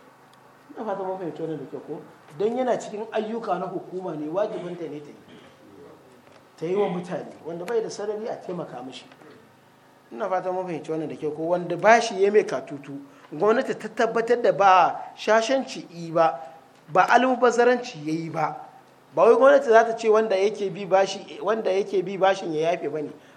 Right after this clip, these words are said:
A, ita ce za ta, za ta biya. Ina fatan kun fahimci wannan da kyau ko? Duk ayyuka ne na gwamnati.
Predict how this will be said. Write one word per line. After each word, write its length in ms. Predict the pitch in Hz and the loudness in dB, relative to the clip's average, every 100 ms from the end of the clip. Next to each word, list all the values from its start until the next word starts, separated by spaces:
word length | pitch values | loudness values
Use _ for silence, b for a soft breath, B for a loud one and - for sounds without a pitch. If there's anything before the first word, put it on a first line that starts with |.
| B | B
A, 280 | 220 196 - 220 | 6 6 4 -4
ita 160 | 240 226 | -4 -2
ce 100 | 214 | -2
za 120 | 196 | -2
ta, 340 | 190 156 123 - - _ _ _ - - - - - | 0 -2 -2 -10 -18 _ _ _ -20 -20 -20 -8 -6
za 140 | 185 202 | 0 -2
ta 140 | 185 | -2
biya. 280 | 151 139 131 - - _ _ _ _ _ _ _ - - - _ _ _ _ 156 _ _ _ _ - | -10 -10 -12 -12 -18 _ _ _ _ _ _ _ -20 -20 -20 _ _ _ _ -20 _ _ _ _ -18
Ina 140 | 220 208 | -12 -10
fatan 300 | 185 190 185 | -10 -10 -12
kun 140 | 190 | -12
fahimci 260 | 196 151 165 | -10 -10 -10
wannan 180 | 156 139 | -10 -10
da 60 | 113 | -14
kyau 160 | 135 | -16
ko? 80 | 135 139 | -16 -16
Duk 180 | 233 233 | -14 -10
ayyuka 320 | 226 240 175 | -8 -6 -8
ne 100 | 139 | -6
na 80 | 131 | -8
gwamnati. 380 | 135 139 139 | -8 -10 -12